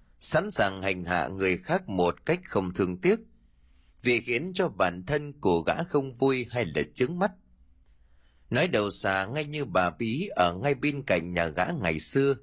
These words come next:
tối lửa tắt đèn có nhau. Những lúc mà lão không có nhà, mẹ lão bệnh tật liên miên, cũng đều do một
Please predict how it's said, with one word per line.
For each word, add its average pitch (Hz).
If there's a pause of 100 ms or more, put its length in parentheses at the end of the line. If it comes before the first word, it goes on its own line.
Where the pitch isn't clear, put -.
(460)
tối 135
lửa 98 (140)
tắt 180
đèn 80
có 156
nhau. 123 (840)
Những 127
lúc 202
mà 95
lão 90
không 98
có 101
nhà, 92
mẹ 85
lão 87
bệnh 85
tật 90
liên 139
miên, 135 (420)
cũng 196
đều 104
do -
một 95